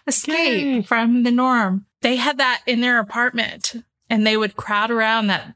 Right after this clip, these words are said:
Speaker 1: tiny T V to watch stuff together.
Speaker 2: Right. And then there's that one part where Norman comes back
Speaker 1: Yes.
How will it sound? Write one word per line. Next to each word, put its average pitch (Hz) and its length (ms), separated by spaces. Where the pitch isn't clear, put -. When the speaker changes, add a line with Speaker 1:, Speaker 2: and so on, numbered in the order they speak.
Speaker 1:
tiny 233 500
T 233 220
V 214 280
to - 140
watch 190 300
stuff - 260
together. 123 500
Speaker 2:
Right. 110 340
And 117 100
then 123 140
there's 120 240
that 117 200
one 135 220
part 113 420
where 113 540
Norman 143 380
comes 113 280
back 98 360
Speaker 1:
Yes. - 180